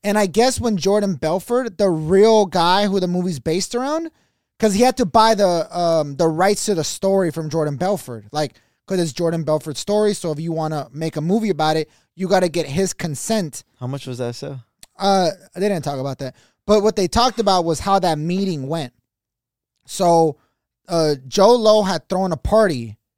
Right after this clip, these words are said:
Speaker 1: It was him, DiCaprio. They're all there, the director. They're sitting at this party, and it's a crazy, ridiculous party. Jordan Belfort walks in,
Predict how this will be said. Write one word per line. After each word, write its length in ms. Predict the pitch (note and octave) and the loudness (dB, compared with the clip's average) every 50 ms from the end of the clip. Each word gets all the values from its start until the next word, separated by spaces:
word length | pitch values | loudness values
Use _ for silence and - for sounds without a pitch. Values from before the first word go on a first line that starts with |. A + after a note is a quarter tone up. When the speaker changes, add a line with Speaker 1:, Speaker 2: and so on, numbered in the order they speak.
| _ _ _ - | _ _ _ -8
Speaker 1:
It 80 | D3+ | -4
was 200 | D#3+ D#3+ D3 - | -2 -2 -2 -2
him, 260 | - F#3 G3 G3+ G#3 F#3+ | -2 -2 -2 -2 -2 -2
DiCaprio. 720 | F#3 - - F#3+ E3+ F3 - - F3 E3 E3 E3 E3 D#3+ | -4 -4 -4 -4 -4 -4 -4 -4 -4 -4 -2 -2 -2 -2
They're 140 | D3+ D3+ C#3+ | -2 -4 -4
all 220 | C#3+ E3 E3+ F3 E3+ | -2 0 0 0 0
there, 240 | D3+ E3 D#3+ D#3+ | 0 0 0 0
the 100 | D3+ D3+ | 0 -2
director. 500 | C3 D3 C#3 C#3+ D#3 D#3+ D3 - D#3+ D#3 | -2 -2 -2 0 0 -2 -2 -2 -4 -4
They're 120 | C#3+ C3+ B2 | -4 -4 -6
sitting 440 | - - - F#3 F3+ F#3+ F#3+ F3+ F3+ | -8 -6 -4 -2 0 0 0 0 -2
at 80 | D#3 | -6
this 140 | E3 D#3+ - | -6 -10 -8
party, 480 | - - G3 F3+ F#3 F3 D3 C3+ B2+ - _ _ _ _ _ _ _ - | -4 -2 0 0 0 0 -2 -4 -8 -10 _ _ _ _ _ _ _ -6
and 220 | D3+ D3+ C#3+ D#3 | -6 -4 -2 -2
it's 200 | E3+ D#3+ - - | -4 -4 -4 -4
a 200 | E3 C#3 B2 G#2+ - _ _ _ _ _ | -4 -4 -6 -6 -12 _ _ _ _ _
crazy, 640 | - - - D#3+ E3 F#3 E3+ E3+ F3 D#3+ C#3 E3 | -16 -12 -10 -6 -2 -2 0 0 0 -2 -2 -4
ridiculous 460 | C#3 C#3+ C3+ D3 C#3+ - C#3+ C3 A#2 | -6 -4 -4 -6 -6 -6 -6 -10 -8
party. 400 | - - F3 F3 E3 C#3+ A#2+ G#2+ - _ _ _ _ _ - | -6 -4 -4 -2 -2 -4 -6 -8 -12 _ _ _ _ _ -4
Jordan 300 | F#3 F#3 F#3 F3+ F3 D3 | -2 0 0 0 0 0
Belfort 360 | F3 F3+ G3 - G3 F3+ E3 | 0 0 0 0 -2 -4 -2
walks 340 | D#3 E3+ E3 D#3 - - G#3+ | -2 -2 -2 -2 -4 -8 -6
in, 240 | A3 G#3+ F#3+ D#3+ | -6 -6 -6 -8